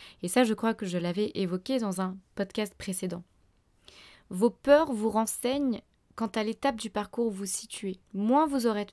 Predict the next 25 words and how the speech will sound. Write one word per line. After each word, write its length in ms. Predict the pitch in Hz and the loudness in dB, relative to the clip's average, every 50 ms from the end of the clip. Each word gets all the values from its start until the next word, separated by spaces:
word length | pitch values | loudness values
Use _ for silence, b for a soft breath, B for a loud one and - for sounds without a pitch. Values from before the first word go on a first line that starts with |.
| _ - | _ -8
peur, 280 | - 185 185 185 185 - _ | -6 -4 -4 -4 -8 -12 _
plus 280 | - - - 247 285 311 | -16 -6 -2 -2 0 0
vous 120 | 294 262 | 0 -2
serez 220 | 226 - - 220 202 | -6 -6 -4 -4 -4
avancé. 460 | 196 175 180 180 - - - 170 - _ _ _ _ _ _ _ _ _ _ _ _ _ _ _ _ _ _ _ - | -4 -4 -6 -8 -8 -12 -14 -18 -20 _ _ _ _ _ _ _ _ _ _ _ _ _ _ _ _ _ _ _ -16
Et 80 | 175 | -12
quand 160 | - - 190 190 | -6 -2 -2 -2
vous 120 | 175 175 | 0 0
aurez 140 | 175 175 175 | 0 0 -2
plus 220 | 170 - - 233 | -2 -2 -4 -4
de 60 | 190 | -4
peur, 360 | - - - 175 170 180 202 202 | -4 -2 0 2 2 2 2 0
vous, 120 | 185 180 - _ _ - | -2 -6 -10 _ _ -4
vous 140 | 202 240 | -2 -2
pourrez 300 | 247 - 302 277 254 247 | 0 0 4 4 6 6
en 100 | 220 196 | 4 2
conclure 680 | 185 - 175 165 - - - 214 226 233 220 190 165 160 - - _ _ _ _ _ _ _ _ _ _ _ _ | 0 -2 -6 -6 -6 -6 -2 0 2 2 2 0 -4 -10 -16 -20 _ _ _ _ _ _ _ _ _ _ _ _
que 80 | - 214 | -4 -2
vous 200 | 196 190 185 180 | -2 0 0 0
êtes 160 | 165 156 160 | -2 -2 -6
donc 260 | - 165 165 - - _ - | -8 -8 -8 -8 -12 _ -16
prêt, 400 | - - - 175 160 - 220 - _ _ _ _ _ _ _ _ _ _ _ _ | -14 -10 -8 -8 -8 -8 -10 -14 _ _ _ _ _ _ _ _ _ _ _ _
c'est-à-dire 520 | - - 175 - 185 175 156 165 185 180 - | -14 -12 -4 -2 -2 0 0 0 -2 -4 -4
prêt 440 | _ - - - 214 220 220 - - _ _ _ _ _ _ _ _ _ _ _ _ | _ -8 -4 -2 -2 -2 -4 -8 -14 _ _ _ _ _ _ _ _ _ _ _ _
à 160 | - 180 - | -2 -2 -2